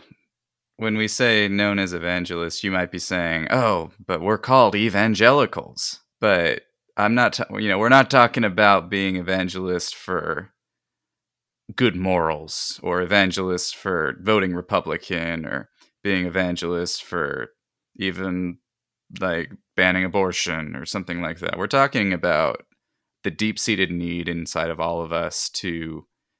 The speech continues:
know and be connected to our Creator. And I was reading Colossians chapter one this morning, and it says that we were alienated from God, enemies of Him in our mind,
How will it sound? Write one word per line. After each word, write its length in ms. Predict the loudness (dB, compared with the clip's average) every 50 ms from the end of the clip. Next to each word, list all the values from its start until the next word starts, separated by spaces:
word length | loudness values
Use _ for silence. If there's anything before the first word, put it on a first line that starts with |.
| _ _ _ _
know 800 | -8 -4 -2 2 4 4 4 4 4 2 2 0 -2 -4 -6 -12 _ _ _ _ _ _ _ _ _ _ _ _ _ _ _ _ _ _ _
and 160 | -10 -10 -4
be 140 | -2 -2 -4
connected 680 | -4 -4 -6 -4 -4 -4 -4 -6 -8 -8 -10 -10 -8 -4
to 360 | -4 -4 -4 -2 -4 -4 -4 0
our 160 | 0 0 0
Creator. 680 | -2 -6 -6 -4 -2 0 0 0 0 0 0 -2 -4 -8 _ _ _ _ _ _ _ _ _ _ _ _ _ _ _ _ _ _ _ _ _ _ _ _ _ _ _ _ _ _ _ _ _ _ _ _ _ _
And 800 | 4 6 6 8 8 6 6 4 2 0 -2 -4 -4 -6 -6 -8 -4
I 80 | -4 -2
was 160 | -2 -2 -2
reading 280 | 0 2 2 2 0 0
Colossians 600 | -2 -2 0 2 2 0 0 -2 -6 -6 -8 -8
chapter 340 | -4 -4 -4 -4 -4 -6 -6
one 280 | -4 -4 -2 -2 -2
this 240 | -4 -6 -6 -8 -6
morning, 500 | -6 -4 -4 -4 -4 -4 -6 -6 -8 -12 -14 _ -20 -20 -20 _ _ _ _
and 100 | -8 -8
it 40 | -6
says 260 | -4 -4 -4 -2 -2
that 100 | -2 -4
we 120 | -2 -2 -2
were 180 | -4 -6 -8 _ -4
alienated 800 | -2 0 0 0 0 -2 -2 -4 -4 -6 -6 -8 -8 -10 -12
from 280 | -10 -10 -10 -8 -8 -6
God, 340 | -4 -2 0 0 0 -2 -2 -2
enemies 540 | -2 0 0 0 -2 -2 -2 -4 -6 -6 -10
of 100 | -10 -12
Him 240 | -10 -10 -8 -8 -6
in 80 | -4
our 140 | -4 -4 -4
mind, 680 | -4 -4 -4 -4 -2 -2 -4 -4 -6 -8 -10 -10 -12